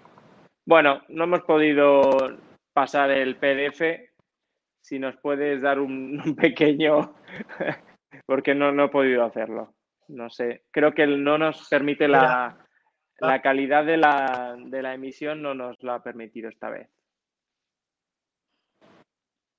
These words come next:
Speaker 2: Sí, porque yo además, mientras estás haciendo esta operación, te pierdo un poco.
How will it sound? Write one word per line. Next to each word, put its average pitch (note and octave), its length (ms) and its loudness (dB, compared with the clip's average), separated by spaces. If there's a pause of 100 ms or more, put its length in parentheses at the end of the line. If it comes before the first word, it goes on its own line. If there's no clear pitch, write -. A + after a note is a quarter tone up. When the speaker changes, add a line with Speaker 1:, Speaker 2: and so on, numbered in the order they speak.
(460)
Speaker 2:
Sí, E3+ 240 -2
porque D3+ 360 -6
yo F3 120 6
además, F3+ 520 0
mientras D#3+ 380 -16
estás D#3+ 260 -16
haciendo F3+ 320 -12
esta E3+ 140 -12
operación, E3+ 640 -10
te D#3+ 100 -16 (280)
pierdo E3+ 320 -14
un D#3 60 -18
poco. F#3 440 -8